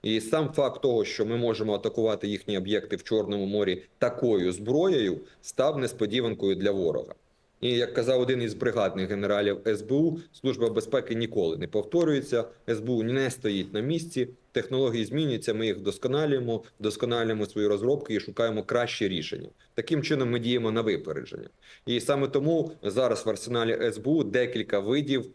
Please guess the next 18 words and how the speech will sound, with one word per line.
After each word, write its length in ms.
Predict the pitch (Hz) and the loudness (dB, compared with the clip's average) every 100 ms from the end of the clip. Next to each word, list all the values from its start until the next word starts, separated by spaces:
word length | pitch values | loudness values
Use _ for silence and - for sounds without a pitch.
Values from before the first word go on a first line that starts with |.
| _ | _
морських 420 | 107 107 127 104 | -4 -2 -2 -4
дронів. 400 | 98 98 67 60 - _ _ _ _ | 0 0 -2 -6 -16 _ _ _ _
Що 180 | - 175 | -2 -2
стосується 520 | 170 127 151 143 139 | -2 -2 0 0 0
запитання 500 | 107 101 113 127 113 | -2 -2 0 0 0
про 180 | 98 110 | 0 2
росіян, 560 | 107 - 131 151 180 180 _ _ | 2 0 0 0 0 -6 _ _
то 400 | 117 110 107 - | 0 2 2 0
так, 400 | - 143 170 170 - _ _ | 0 0 0 -4 -14 _ _
росіяни 460 | 120 113 139 139 113 | -4 -2 -2 0 0
продукують 600 | 135 131 - 107 110 - | 0 -2 -2 -2 -2 -2
свої 340 | 127 110 92 | -2 0 0
безпілотники, 840 | 98 104 135 131 139 147 143 143 143 - _ - | -2 -2 0 0 0 -2 -4 -6 -6 -16 _ -4
але 300 | 117 139 143 | 0 2 0
це 220 | - 135 | 0 0
їх 220 | 123 - | 0 -4
не 140 | 123 | -2
врятує. 600 | 113 104 101 104 92 107 | 0 0 0 0 2 0